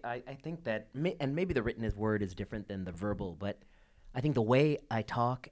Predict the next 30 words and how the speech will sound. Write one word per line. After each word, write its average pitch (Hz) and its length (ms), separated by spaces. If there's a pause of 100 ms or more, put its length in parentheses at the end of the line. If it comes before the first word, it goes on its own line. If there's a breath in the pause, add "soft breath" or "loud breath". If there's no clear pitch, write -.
and 107 140
the 101 40
way 113 240
I 117 40
try 127 160
to 127 60
explain 127 340
things 139 340
has 104 100
changed 113 300
a 92 60
lot, 95 360
even 113 280
in 95 80
the 92 40
course 104 300
of 85 80
years. 101 400 (720)
And 95 400 (380)
it 120 120
would 143 120
be 107 80
interesting 98 320
if 82 100
we 98 60
had 87 100
videos 90 320
of 85 100
Tom 85 220
Newman, 85 340